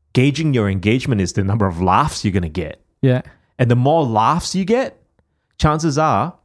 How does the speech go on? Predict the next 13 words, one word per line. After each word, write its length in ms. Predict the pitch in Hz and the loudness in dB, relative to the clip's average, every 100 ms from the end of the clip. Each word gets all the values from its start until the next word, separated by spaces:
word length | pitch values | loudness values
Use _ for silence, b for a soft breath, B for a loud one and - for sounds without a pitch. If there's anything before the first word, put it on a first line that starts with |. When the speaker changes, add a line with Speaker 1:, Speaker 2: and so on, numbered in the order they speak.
| - | -4
Speaker 1:
when 140 | 110 | 0
we 80 | 110 | 0
get 140 | 107 - | 0 0
to 60 | |
the 100 | 107 98 | 0 -2
third 360 | - 135 165 | 0 0 0
phase, 540 | - 98 - 147 - - _ _ _ _ _ _ _ _ _ _ | -2 -2 -2 -8 -12 -18 _ _ _ _ _ _ _ _ _ _
which 240 | 110 98 | -2 0
is 540 | 104 92 85 - - - | 0 0 -2 -8 -14 -8
the 140 | 110 101 | -2 -2
conversion 520 | 104 90 110 143 135 | -2 0 0 0 -4
phase, 440 | - 62 - - - | -6 -8 -10 -8 -2
Speaker 2:
Yeah. 180 | 123 | -2